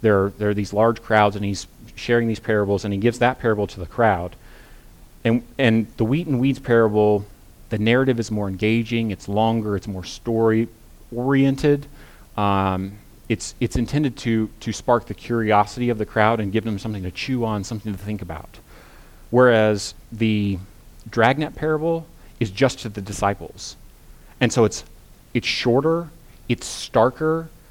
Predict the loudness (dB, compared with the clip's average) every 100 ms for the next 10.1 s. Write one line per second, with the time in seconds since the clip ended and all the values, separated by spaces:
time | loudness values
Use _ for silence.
0 | -20 -2 -2 0 0 2 4 2 2 -4
1 | 0 -2 -2 -4 -2 -2 -2 -2 -4 -4
2 | -4 -4 -4 -6 -6 -4 -4 -6 -12 -14
3 | -20 -14 -6 -6 -2 -2 -2 -2 0 0
4 | -2 -12 -12 -2 -2 -4 -6 -4 0 4
5 | 6 6 6 4 2 0 -2 -4 -4 -4
6 | -4 -6 -6 -6 -8 -14 -20 -20 -20 -14
7 | -4 0 0 -2 -10 -12 -18 -4 0 0
8 | -2 -20 -4 0 0 -2 -20 -12 -4 0
9 | 2 0 -2 -2 -4 -8 -4 0 2 2